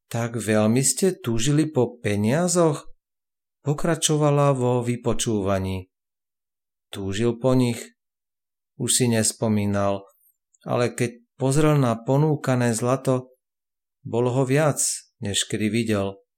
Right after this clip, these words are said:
A predstavil si, ako sa mu mení život. Bohatstvo, pohodlie, dovtedy nepoznaná ľahkosť, najvyberanejšie jedlo, krásne ženy.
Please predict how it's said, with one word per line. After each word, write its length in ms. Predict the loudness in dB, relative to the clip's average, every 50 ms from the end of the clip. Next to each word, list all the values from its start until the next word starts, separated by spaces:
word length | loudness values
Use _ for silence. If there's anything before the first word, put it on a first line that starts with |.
| _ _ _ _ _ _ _ _ _ _ _ _ _ _ _ _
A 140 | -8 -8 -8 -6
predstavil 640 | -4 -4 -2 -2 -4 -2 0 2 4 4 4 4
si, 300 | 2 0 0 0 -2 -2
ako 340 | -4 -8 -10 -8 -4 -4 -2
sa 240 | -2 0 0 0 2
mu 160 | 2 2 4
mení 400 | 4 4 4 4 4 4 2 2
život. 480 | 2 2 2 2 2 0 -4 -6 -12 -20 _ _ _ _ _ _ _ _ _ _ _ _ _ _ _ _ _ _ _ _ -6
Bohatstvo, 960 | -4 -4 -2 -2 -2 -2 -2 -2 -2 -2 -2 -2 -2 0 -2 -2 -4 -8 _ _ _ _ _ _ _ _ _ _ _ _
pohodlie, 840 | 2 2 4 4 4 4 4 4 4 6 6 6 4 2 -2 -8 _ _ _ _ _ _ _ _ _ _ _ _ _ _ _ _
dovtedy 480 | -8 -6 -6 -6 -4 -2 2 4 4 6
nepoznaná 720 | 6 4 4 2 0 -2 0 2 2 2 2 2 2 2
ľahkosť, 840 | 2 0 0 -2 -8 -10 -8 -8 -6 -6 -6 -8 -10 -12 -18 -20 _ _ _ _ _ _ _ _ _ _ _ _ _ _ _ _ _ _
najvyberanejšie 1200 | -4 -2 0 0 0 -2 -2 -2 0 0 0 2 2 2 0 0 0 0 -2 -2 -2 -2 -2 -2
jedlo, 320 | -2 -2 0 -2 -2 -2
krásne 640 | -4 -4 -2 0 0 0 0 -2 -2 0 0 0 0
ženy. 400 | 0 -2 -2 -2 -2 -4 -6